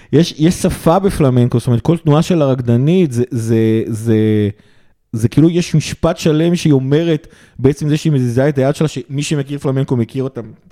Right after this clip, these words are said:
אה, זה, אבל, אבל פלמנקו זה, זה, זה מצד אחד טכני, אבל מצד אחד זה מאוד מובנה, והשילוב היפה הזה... בין התבניות האלה ל-, ל-, לטכניקה, זה ב-,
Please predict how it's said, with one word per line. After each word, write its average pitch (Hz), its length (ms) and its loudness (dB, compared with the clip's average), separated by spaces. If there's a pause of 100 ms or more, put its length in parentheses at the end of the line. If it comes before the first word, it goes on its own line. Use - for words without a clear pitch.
(480)
אה, 117 60 2 (640)
זה, 135 220 0 (100)
אבל, 123 280 0
אבל 113 260 0 (500)
פלמנקו 156 360 0
זה, 165 160 0
זה, 135 180 -2
זה 127 180 -4
מצד 151 260 -2
אחד 160 160 -2
טכני, 170 360 -4
אבל 120 120 -2
מצד 135 260 -2
אחד - 180 -2
זה 139 80 0
מאוד 135 220 0
מובנה, 131 340 0
והשילוב 123 500 -2
היפה - 680 0
הזה... 139 220 -4 (540)
בין 131 220 -6
התבניות 131 800 0
האלה 131 440 2
ל-, 117 300 0 (200)
ל-, 110 320 -2
לטכניקה, 165 460 -2 (100)
זה 120 160 -6 (140)
ב-, 123 60 -6